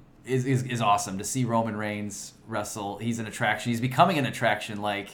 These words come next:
The Undertaker almost with his schedule, and then to see him wrestling Jey Uso, and I think, I don't know that they would ever switch the belt or switch the title.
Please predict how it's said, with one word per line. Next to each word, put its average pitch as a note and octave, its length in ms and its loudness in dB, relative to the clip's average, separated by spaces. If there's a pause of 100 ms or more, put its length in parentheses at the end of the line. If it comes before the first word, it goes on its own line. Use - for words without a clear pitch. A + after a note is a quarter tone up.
(880)
The A#2 80 -4
Undertaker D#3+ 460 -6
almost F2 300 -12
with A2+ 100 -10
his G2 120 -10
schedule, G#2 600 0
and A2 240 -2
then A2+ 140 0
to G2 60 -8
see C#3 240 -4
him A#2+ 180 0
wrestling A2 420 -4
Jey G2+ 160 -8
Uso, A2 420 -2
and G#2+ 80 0
I A#2+ 100 2
think, G#2 380 -6
I A#2+ 80 0
don't B2+ 120 0
know A#2+ 100 0
that G#2 120 -8
they G#2 80 -8
would G#2 140 -8
ever G2+ 180 -6
switch - 320 -8
the C#3 60 -6
belt C3+ 300 2
or - 60 -10
switch C3 280 -8
the B2+ 80 -12
title. A#2+ 500 0